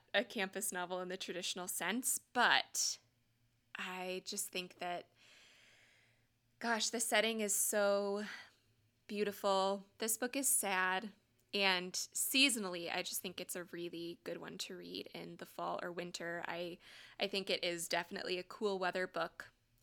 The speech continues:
and I just, I love this one so much. I don't want to say too much about it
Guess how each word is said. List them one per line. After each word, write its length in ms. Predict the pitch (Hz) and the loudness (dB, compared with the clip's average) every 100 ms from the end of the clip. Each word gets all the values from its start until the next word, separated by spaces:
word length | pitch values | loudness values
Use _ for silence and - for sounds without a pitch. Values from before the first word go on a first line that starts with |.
| _ | _
and 560 | 190 180 170 170 170 - - - _ _ _ _ | 4 6 4 0 -8 -6 -6 -8 _ _ _ _
I 160 | 214 233 | -6 -6
just, 220 | 196 - | -4 -4
I 140 | - 214 | 0 0
love 220 | 180 175 | 0 -6
this 180 | - - | -4 -4
one 140 | 160 180 | -2 -2
so 180 | - | -2
much. 280 | 175 160 - | -2 -6 -2
I 100 | - | 2
don't 140 | 226 - | 4 4
want 140 | 226 | 0
to 60 | 226 | 2
say 200 | 208 202 | 0 0
too 200 | - 269 | -2 0
much 200 | 254 262 | 0 2
about 280 | 220 214 | 6 8
it 220 | 208 208 | 10 6